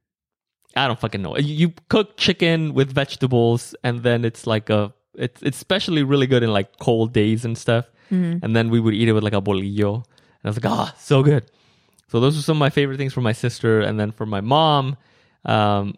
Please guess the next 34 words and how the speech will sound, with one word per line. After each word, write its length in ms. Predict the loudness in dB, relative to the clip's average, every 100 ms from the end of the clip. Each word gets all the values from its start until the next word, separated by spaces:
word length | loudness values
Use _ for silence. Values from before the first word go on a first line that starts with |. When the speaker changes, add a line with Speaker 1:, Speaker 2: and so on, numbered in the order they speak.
| -2
Speaker 1:
I 40 |
like 160 | 0 2
her 60 | 2
albondigas, 800 | 2 0 0 2 2 2 -2 -10
which 140 | -6
are, 80 | -4
like, 140 | -2
meatballs. 600 | -2 0 0 0 -2 -2
Speaker 2:
Oh, 160 | 0 2
yeah, 80 | 0
yeah, 380 | 0 -2 -2
yeah. 100 | -2 -4
It's 140 | -10 -8
bomb. 180 | -2
Speaker 1:
Um, 540 | 0 0 -2 -4 -6 -10 -10 -4
and 160 | 0
then 200 | 2 2
picadillo, 540 | 0 0 2 2 2 0
which 180 | -2
is 60 | -8
the 80 | -6
same 220 | -2 -2
thing, 280 | 2 0 2
but 180 | -2 -4
you 80 | -4
don't 160 | -6 -4
Speaker 2:
Oh 20 |
Speaker 1:
make 120 | -4
Speaker 2:
my 60 | -2
Speaker 1:
it 60 |
into 160 | -2 0
a 40 | 0
Speaker 2:
God. 60 | 2
Speaker 1:
ball. 320 | 2 2